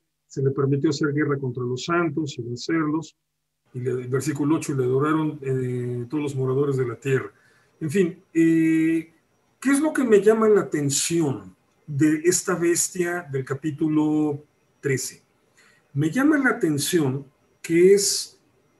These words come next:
una fusión de las cuatro bestias de Daniel. O sea, eh, pero no es una fusión ordenada. O sea, porque, por ejemplo, en Daniel tienes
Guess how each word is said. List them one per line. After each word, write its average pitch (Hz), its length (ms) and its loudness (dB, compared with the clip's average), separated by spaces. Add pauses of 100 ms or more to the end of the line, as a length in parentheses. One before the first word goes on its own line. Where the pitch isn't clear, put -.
(260)
una 247 260 2
fusión 190 760 0 (500)
de 156 160 2
las 156 160 0
cuatro 208 320 6
bestias 175 360 4
de 143 80 4
Daniel. 170 520 2 (1200)
O 151 100 -4
sea, 185 300 4 (220)
eh, 160 460 6
pero 190 200 10
no 269 260 4
es 294 160 0
una 277 200 0
fusión 214 1000 0
ordenada. 165 680 -2 (880)
O 156 80 -10
sea, 196 120 4
porque, 165 220 -2
por 175 200 2
ejemplo, 180 360 -2
en 160 80 -2
Daniel 277 300 4
tienes 302 560 2